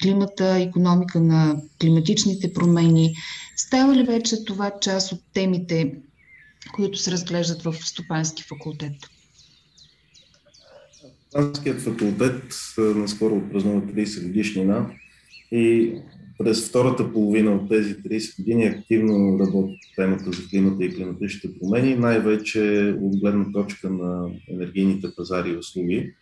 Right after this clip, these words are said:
Speaker 2: При нас още две хиляди и пета година беше създадена първата програма по енергийна икономика и мениджмънт, като беше използван модела на подобни програми в австрийски и в немски университети.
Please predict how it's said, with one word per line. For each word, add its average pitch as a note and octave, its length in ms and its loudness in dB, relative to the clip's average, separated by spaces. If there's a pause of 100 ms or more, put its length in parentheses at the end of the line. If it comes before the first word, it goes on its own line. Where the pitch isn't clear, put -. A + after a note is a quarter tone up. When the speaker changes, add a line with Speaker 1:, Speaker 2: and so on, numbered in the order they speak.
(760)
Speaker 2:
При A#2+ 160 4
нас B2+ 680 2
още A#2 260 0
две G#2+ 240 0
хиляди G2+ 260 2
и G2 100 0
пета A2+ 220 0
година G#2 320 0
беше G#2+ 320 0
създадена G2+ 840 0
първата G2+ 360 -4
програма G2 440 0
по F#2+ 100 -4
енергийна F#2 340 -2
икономика F2+ 540 -8
и F2 100 -4
мениджмънт, A2+ 640 -2 (460)
като F#2 560 -2
беше G2 180 0
използван G2 440 0
модела F#2+ 500 2
на F#2+ 160 -8
подобни G2 440 -2
програми G2+ 420 -2
в F2 280 -10
австрийски G2 560 -6
и F2+ 80 -6
в E2+ 80 -6 (120)
немски F#2 340 -10
университети. E2+ 840 -8